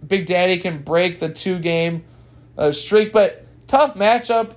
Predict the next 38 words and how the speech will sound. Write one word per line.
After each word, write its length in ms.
you 80
know, 60
going 200
up 100
against 220
the 80
bailouts 540
team, 180
also 300
coming 280
off 220
a 40
loss. 500
Uh, 420
but 380
I'm 140
gonna 180
go 140
for 100
the 140
upset 280
here. 160
I 120
think 300
Big 220
Daddy 360
for 180
three 460
gets 340
it 160
done 460
against 280
the 80
bailouts. 840
I 100
think 280
the 60
bailouts, 800